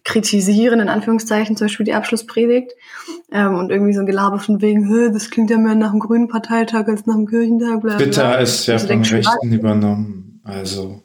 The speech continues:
Speaker 1: Ja, es ist echt schlimm und ich finde das übelst beängstigend, weil irgendwie ich hatte so einen positiven, hoffnungsvollen Spirit auch irgendwie nach dem Kirchentag und gleichzeitig, äh, also es hat mir voll viel Mut gemacht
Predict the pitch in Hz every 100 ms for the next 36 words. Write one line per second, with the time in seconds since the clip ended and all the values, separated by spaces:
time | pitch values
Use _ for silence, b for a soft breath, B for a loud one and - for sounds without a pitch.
0 | _ 202 202 196 196 208 - - 202 -
1 | - 208 202 202 202 208 208 - 208 202
2 | 202 220 220 208 208 - 208 202 196 202
3 | 202 202 214 208 208 202 196 202 214 208
4 | - - 214 233 233 - 220 208 208 208
5 | 214 208 - 196 190 196 202 b b b
6 | b - - 214 220 247 - - 240 247
7 | 240 233 240 220 240 240 240 226 240 247
8 | 202 202 196 202 196 202 202 - 190 196
9 | - 196 190 190 - 202 190 190 - -
10 | 214 214 208 214 - 233 240